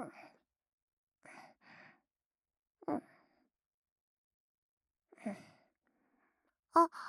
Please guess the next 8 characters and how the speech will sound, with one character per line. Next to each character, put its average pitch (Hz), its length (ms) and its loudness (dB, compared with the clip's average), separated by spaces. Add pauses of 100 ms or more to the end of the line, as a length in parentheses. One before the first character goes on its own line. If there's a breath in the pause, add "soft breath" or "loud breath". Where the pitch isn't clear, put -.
(760 loud breath)
そ - 220 4 (340)
う 294 60 6
だ。 - 160 0 (1000 loud breath)
う 254 60 2
ん、 294 80 6 (180)
シ - 200 -4
ー - 20 -2 (180)
シ - 260 4